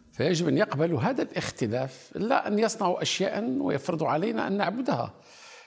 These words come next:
نحن يجب أن نقبل بالاختلاف معهم ويقبلون بالاختلاف معنا، ونتعايش ب-،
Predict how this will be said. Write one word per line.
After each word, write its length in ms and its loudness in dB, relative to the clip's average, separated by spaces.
نحن 500 2
يجب 380 0
أن 260 -2
نقبل 560 0
بالاختلاف 800 0
معهم 280 2
ويقبلون 560 4
بالاختلاف 640 0
معنا، 340 0
ونتعايش 760 2
ب-، 160 0